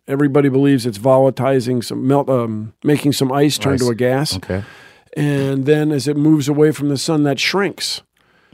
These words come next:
Speaker 1: So even way the heck out there at Pluto, there's enough sunlight to influence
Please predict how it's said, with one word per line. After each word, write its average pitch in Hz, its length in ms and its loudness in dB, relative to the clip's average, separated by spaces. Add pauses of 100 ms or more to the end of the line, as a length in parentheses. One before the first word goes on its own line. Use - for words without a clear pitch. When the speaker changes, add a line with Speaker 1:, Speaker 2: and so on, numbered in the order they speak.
Speaker 1:
So 170 340 -2
even 240 520 2
way 202 240 6
the 190 120 0
heck 180 240 -2
out 175 200 -2
there 170 180 0
at 139 100 -6
Pluto, 143 520 -2 (180)
there's 131 240 0
enough 143 260 4
sunlight 151 520 2
to 135 120 -2
influence 147 720 0